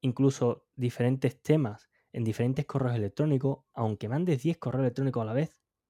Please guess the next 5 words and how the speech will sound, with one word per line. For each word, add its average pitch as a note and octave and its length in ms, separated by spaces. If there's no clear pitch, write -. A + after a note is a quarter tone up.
el B2+ 160
destinatario B2 680
tiene F3 180
muy C#3+ 180
claro C#3 520